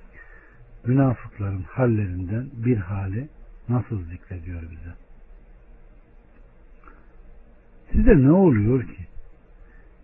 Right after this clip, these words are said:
Münafıklar hakkında iki taife oluyorsunuz. Allah onları yaptıklarından dolayı baş aşağı etmiştir. Allah'ın saptırdığını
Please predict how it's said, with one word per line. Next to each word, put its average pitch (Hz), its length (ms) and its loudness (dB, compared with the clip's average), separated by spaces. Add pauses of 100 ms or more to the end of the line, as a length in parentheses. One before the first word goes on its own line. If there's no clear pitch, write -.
(420)
Münafıklar 165 720 4
hakkında 113 560 -2
iki - 240 -12
taife 107 420 -2
oluyorsunuz. - 840 -2 (1800)
Allah 160 420 6 (140)
onları 113 540 2 (800)
yaptıklarından 147 1200 8
dolayı 120 420 4
baş 156 220 6
aşağı 110 380 0
etmiştir. - 680 -14 (1200)
Allah'ın 185 480 10 (120)
saptırdığını 131 880 6